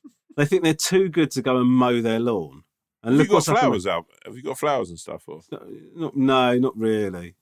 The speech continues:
Speaker 1: A, a bit. There's a bit around the edges, but
Speaker 2: Do you know what? I, I, I have a real respect for Titchmarsh, 'cause it's too, it's hard toil, mate, moving around plants and stuff and keeping them nurtured and lovely and, and looking nice.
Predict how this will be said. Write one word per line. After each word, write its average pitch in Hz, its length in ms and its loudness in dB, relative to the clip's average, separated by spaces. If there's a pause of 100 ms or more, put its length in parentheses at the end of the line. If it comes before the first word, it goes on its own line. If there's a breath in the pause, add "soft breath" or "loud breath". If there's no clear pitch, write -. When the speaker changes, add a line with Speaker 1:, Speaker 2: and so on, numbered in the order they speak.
(140)
Speaker 1:
A, 110 200 -10
a - 20 -2
bit. 104 380 0
There's 98 120 -12
a 101 60 -8
bit 113 180 -2
around 90 220 -8
the 87 80 -8
edges, 82 480 -14
but 71 120 -20 (460)
Speaker 2:
Do 131 60 -6
you 131 40 -4
know 147 180 4
what? 120 200 4
I, 104 200 4
I, 110 180 2 (180)
I 127 280 -10 (180)
have 104 200 -4
a 101 100 -2
real 101 280 2
respect - 380 -6
for - 80 -14
Titchmarsh, - 600 -8 (280)
'cause 101 100 -10
it's - 240 -10
too, - 140 -6
it's 131 200 -2
hard 135 180 0 (140)
toil, 98 300 -2
mate, 82 260 -10 (160)
moving 85 280 -6
around 82 200 -4
plants 85 360 -4
and 85 80 -14
stuff 85 340 -4
and - 120 -14
keeping - 280 -10
them 82 100 -10
nurtured 80 440 -6
and 73 160 -14
lovely 80 400 -6 (220)
and, - 220 -20
and 82 180 -8
looking 85 240 -8
nice. 82 320 -8